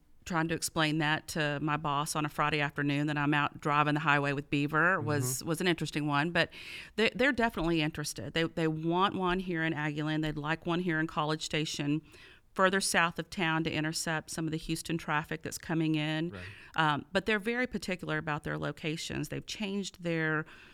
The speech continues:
Speaker 1: uh, location formula over time. They wanna be just far enough out that they can pick up traffic coming into town, but they wanna be close enough in town to be able to, uh,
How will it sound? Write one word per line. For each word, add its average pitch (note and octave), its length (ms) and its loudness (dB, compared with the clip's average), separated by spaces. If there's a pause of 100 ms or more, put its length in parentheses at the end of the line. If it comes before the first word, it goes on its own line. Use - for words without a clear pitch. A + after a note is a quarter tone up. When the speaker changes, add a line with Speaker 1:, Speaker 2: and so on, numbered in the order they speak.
(140)
Speaker 1:
uh, D#3 380 0
location E3 720 -2
formula F#3 640 -2 (800)
over D#3+ 260 -2
time. F#3 560 -2 (460)
They F3 160 0
wanna F3+ 240 0
be E3+ 100 -2
just G3 300 -8
far F#3 240 -6
enough E3+ 240 -8
out E3 280 -4
that E3 120 -10
they D#3 140 -6
can D#3 220 -6
pick - 260 -14
up D#3+ 120 -10
traffic - 420 -6
coming D#3+ 320 -8
into D#3 160 -10
town, D#3+ 460 -8
but D#3 120 -10
they D#3 100 -12
wanna D3+ 240 -8
be D3+ 120 -12
close D3+ 360 -12
enough D#3 240 -8
in D3 100 -8
town D3+ 380 -8
to D3+ 80 -10
be D3 180 -10
able C#3+ 220 -10
to, D3 520 -8 (480)
uh, D3 200 -2